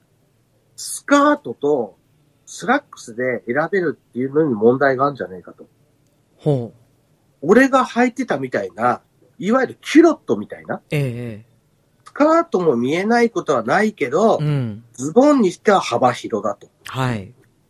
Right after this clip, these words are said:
Speaker 1: ワイドパン-、パンツよりも、
Speaker 2: うん。
Speaker 1: まあちょっとキュロットに近い、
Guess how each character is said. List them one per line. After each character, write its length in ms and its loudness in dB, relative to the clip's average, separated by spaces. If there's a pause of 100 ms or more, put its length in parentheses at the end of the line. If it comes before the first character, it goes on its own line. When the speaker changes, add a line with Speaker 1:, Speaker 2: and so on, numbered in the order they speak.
(600)
Speaker 1:
ワ 180 4
イ 100 0
ド 140 0
パ 240 0
ン-、 140 0 (240)
パ 180 0
ン 80 -6
ツ 240 -6 (380)
よ 180 6
り 120 0
も、 320 6
Speaker 2:
う 40 2
ん。 300 0
Speaker 1:
ま 100 0
あ 60 -2
ち 120 -12
ょ 40 0
っ 100 -12
と 100 -2
キ 140 -4
ュ 60 4
ロ 60 6
ッ 60 -6
ト 120 2
に 100 -6
近 360 0
い、 100 -4